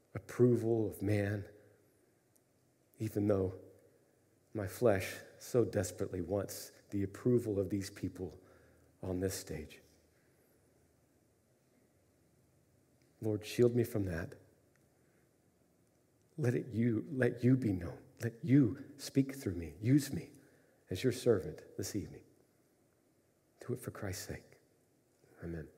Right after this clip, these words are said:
The devastating day was June fourth, twenty nineteen. It was the day before the C M T Music Awards, and I was home in Texas.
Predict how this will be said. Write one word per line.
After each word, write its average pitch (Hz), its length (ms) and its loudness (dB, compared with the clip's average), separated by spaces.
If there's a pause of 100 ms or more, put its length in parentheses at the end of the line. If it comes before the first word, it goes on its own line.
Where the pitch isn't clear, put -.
(2750)
The 117 80 4
devastating 123 560 12
day 113 160 12
was 104 220 6
June 120 300 8
fourth, 107 440 4
twenty 107 280 4
nineteen. 98 640 2 (760)
It 120 60 4
was 117 120 8
the 123 80 6
day 139 200 10
before 127 360 8
the 104 80 6
C 135 240 8
M 127 100 10
T 120 200 4
Music 117 400 8
Awards, 95 380 4
and 104 100 4
I 107 40 6
was 110 160 4
home 123 200 6
in - 80 4
Texas. - 520 0